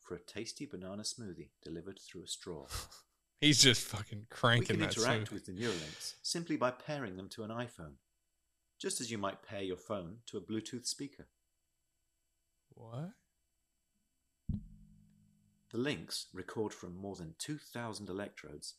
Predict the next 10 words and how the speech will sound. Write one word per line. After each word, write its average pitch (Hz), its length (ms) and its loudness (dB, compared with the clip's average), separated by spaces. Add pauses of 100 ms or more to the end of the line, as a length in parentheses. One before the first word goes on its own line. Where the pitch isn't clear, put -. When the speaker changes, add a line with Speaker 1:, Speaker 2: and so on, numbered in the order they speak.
(220)
Speaker 1:
implanted 101 460 -4
in 98 100 -4
the 85 80 -4
regions 127 400 -4
of - 160 -12
Page's 98 400 -4
motor 104 340 -4
cortex - 580 -12 (300)
that - 160 -8
coordinate 87 500 -6